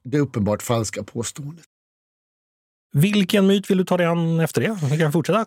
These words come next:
Speaker 1: Ja, vi kan
Speaker 2: krossa.
Speaker 1: börja så här. När växte Sverige snabbare än andra länder? För det de påstår, det är att Sverige blev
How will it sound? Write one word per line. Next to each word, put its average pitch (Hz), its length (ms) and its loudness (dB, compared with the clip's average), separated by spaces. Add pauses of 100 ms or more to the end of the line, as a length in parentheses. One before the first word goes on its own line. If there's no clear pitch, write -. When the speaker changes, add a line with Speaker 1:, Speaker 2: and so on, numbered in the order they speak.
(160)
Speaker 1:
Ja, 160 160 2
vi 185 100 2
kan 160 140 -4
Speaker 2:
krossa. 165 140 2
Speaker 1:
börja 170 200 2
så 190 120 -6
här. 170 220 2
När 202 440 2
växte - 460 -2
Sverige 117 480 0
snabbare 117 520 0
än 120 80 -2
andra 123 260 0
länder? 160 380 0
För - 120 -4
det 190 100 2
de 180 180 -2
påstår, 196 600 -4 (380)
det 208 200 2
är 131 40 2
att 135 100 -6
Sverige 113 600 0 (340)
blev 127 480 0